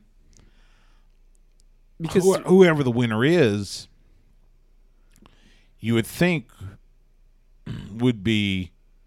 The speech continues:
Speaker 2: the one they wanna put the title on. But honestly,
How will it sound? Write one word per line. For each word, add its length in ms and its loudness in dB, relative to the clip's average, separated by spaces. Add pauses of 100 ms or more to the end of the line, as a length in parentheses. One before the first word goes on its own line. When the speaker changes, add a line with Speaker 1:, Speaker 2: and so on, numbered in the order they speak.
(480)
Speaker 2:
the 80 -2
one 280 -2
they 140 0
wanna 340 -2
put 240 -6
the 80 -20
title 460 -2
on. 460 -14 (480)
But 480 -2
honestly, 720 -8